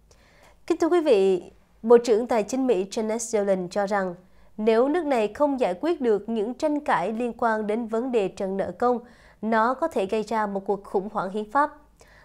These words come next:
Reuters dẫn lời Bộ trưởng Tài chính Mỹ Janet Yellen vào ngày bảy tháng năm cảnh báo thị trường tài chính Mỹ có thể chịu hậu quả nếu như nước này không nâng trần nợ công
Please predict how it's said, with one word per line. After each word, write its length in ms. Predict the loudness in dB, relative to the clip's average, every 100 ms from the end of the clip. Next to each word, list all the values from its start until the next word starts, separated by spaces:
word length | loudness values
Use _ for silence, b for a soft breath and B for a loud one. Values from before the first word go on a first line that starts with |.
| b
Reuters 560 | -4 -2 2 4 4 4
dẫn 180 | 0 2
lời 220 | 2 2
Bộ 300 | 0 0 -2
trưởng 340 | -2 -2 -2
Tài 160 | -2 -4
chính 240 | -2 -2
Mỹ 200 | -2 -2 -6
Janet 240 | -4 -4 -4
Yellen 360 | -2 0 0 0
vào 140 | -2
ngày 200 | 0 -2
bảy 280 | -2 -2 -4
tháng 200 | -6 -6
năm 200 | -4 -4
cảnh 240 | -6 -4
báo 300 | 0 0 0 -6 B B B
thị 140 | -4 -2
trường 260 | 0 0
tài 160 | 0 -2
chính 240 | -2 -2
Mỹ 200 | 0 0
có 160 | -2 -4
thể 260 | -4 -4 -4
chịu 280 | -6 -6
hậu 260 | -4 -4 -4
quả 320 | 0 0 0 -6 B B -2
nếu 240 | 0 2
như 200 | 0 0
nước 200 | -2 -2
này 240 | -2 -2 -2
không 260 | -2 0
nâng 180 | 0 0
trần 280 | -2 -4 -2
nợ 140 | -4
công 280 | -4 -2 -2